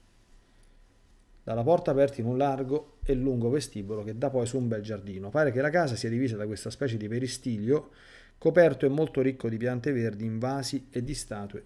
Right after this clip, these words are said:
e oggetti d'intarsio. Un misto fra la sala e la serra. In una stanza, la cui porta è spalancata sul vestibolo, sono donne piangenti.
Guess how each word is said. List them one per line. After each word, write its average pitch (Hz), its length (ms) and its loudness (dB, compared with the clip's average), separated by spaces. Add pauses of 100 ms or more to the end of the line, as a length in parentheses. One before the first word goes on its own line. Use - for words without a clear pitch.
e 135 100 -2
oggetti 110 420 -2
d'intarsio. 101 800 -10 (120)
Un 127 180 -4
misto 175 640 -2 (960)
fra 131 160 0
la 147 120 4
sala 180 340 4
e 143 100 0
la 131 140 -2
serra. 107 500 -8 (1900)
In 151 140 2
una 175 180 4
stanza, 180 720 2 (2750)
la 113 120 -6
cui 113 120 -4
porta 127 280 -2
è - 20 -4
spalancata 113 480 -6
sul 110 160 -6
vestibolo, 110 600 -6
sono 151 280 -2
donne 131 320 0
piangenti. 95 680 -10